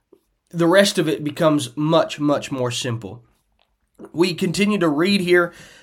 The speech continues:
down throughout the rest of the chapter even, and we're gonna see God's sovereignty of choice, where God,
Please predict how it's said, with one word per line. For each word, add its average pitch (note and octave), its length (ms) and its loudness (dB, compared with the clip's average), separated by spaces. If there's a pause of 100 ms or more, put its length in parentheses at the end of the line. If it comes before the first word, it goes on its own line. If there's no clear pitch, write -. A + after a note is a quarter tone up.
(140)
down F3 360 8
throughout E3 240 6
the E3 80 4
rest F3+ 280 4
of D#3+ 80 -6
the C#3 60 -6
chapter F3 480 4
even, E3+ 280 2
and D#3 100 0
we're D3 80 0
gonna D3 140 -2
see F#3 220 -4
God's D#3 380 4
sovereignty E3+ 640 2
of A#2+ 160 -4
choice, F3 720 2 (960)
where D#3 260 4
God, D#3+ 680 6